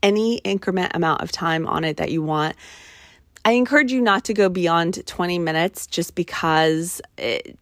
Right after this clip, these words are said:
you just have more chance of getting distracted, and then you'll walk away and, and you won't come back till, like, the next day or later, and you're just gonna have, like, a bunch of,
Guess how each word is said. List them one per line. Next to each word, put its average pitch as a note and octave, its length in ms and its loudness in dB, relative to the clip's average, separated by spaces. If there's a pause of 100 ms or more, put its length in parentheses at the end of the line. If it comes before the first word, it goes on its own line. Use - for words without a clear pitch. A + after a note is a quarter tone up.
(260)
you F#3+ 200 -2
just E3 260 0
have D#3+ 380 2
more D#3+ 280 0
chance D3+ 360 -2
of D#3 80 -8
getting D3+ 280 -2
distracted, A#3 720 0
and E3 160 -2
then D#3+ 120 -2
you'll D3+ 160 0
walk D#3 280 2
away G#3+ 640 4
and, D#3+ 340 -6 (600)
and F#3+ 180 4
you F#3+ 80 4
won't F#3 180 4
come F#3 160 -2
back E3 420 2
till, D#3+ 200 0
like, D3+ 380 0 (1040)
the F#3 120 2
next D#3+ 300 0
day G3 200 4
or E3+ 120 4
later, E3 640 4
and E3 140 0
you're E3 120 0
just D#3+ 180 -4
gonna D#3+ 160 -4
have, D3+ 300 -2
like, D3+ 500 -2
a D#3+ 60 -4
bunch D#3+ 340 -2
of, D3+ 280 -2